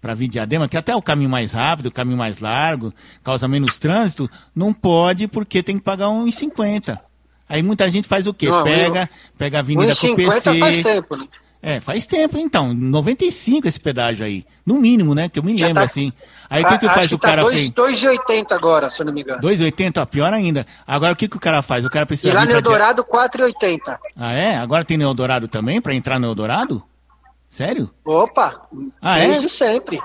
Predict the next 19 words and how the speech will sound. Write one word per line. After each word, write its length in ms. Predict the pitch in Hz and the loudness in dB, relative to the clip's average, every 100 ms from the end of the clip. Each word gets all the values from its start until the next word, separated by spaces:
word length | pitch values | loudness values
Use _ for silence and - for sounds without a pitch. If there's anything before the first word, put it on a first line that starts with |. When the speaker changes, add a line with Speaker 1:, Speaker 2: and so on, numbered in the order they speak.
| - _ | -14 _
Speaker 1:
Ô, 100 | 196 | -2
né, 140 | 156 | 0
ve-, 160 | 147 185 | 0 -2
quando 200 | - 190 | -2 2
Speaker 2:
Uma 80 | 214 | 2
Speaker 1:
a 20 | |
gente 60 | 185 | 4
Speaker 2:
vergonha 580 | 269 262 185 226 262 220 | 2 2 2 2 4 0
o 80 | |
pedágio. 640 | 208 220 170 170 165 147 - - | 2 0 2 2 2 0 -12 -4
Speaker 1:
Mas 200 | 135 160 | -2 2
foi 160 | 214 | 2
colocado 340 | 202 180 180 208 | 4 4 4 2
agora, 320 | 165 160 180 | 4 6 6
Speaker 2:
Tanto 100 | 143 | 6
Speaker 1:
nesse, 140 | 220 160 | 4 4
Speaker 2:
aqui 80 | 143 | 2
Speaker 1:
nessa 160 | 147 | 2
administração? 760 | 147 139 131 131 117 - 226 | 2 2 0 -2 -2 2 2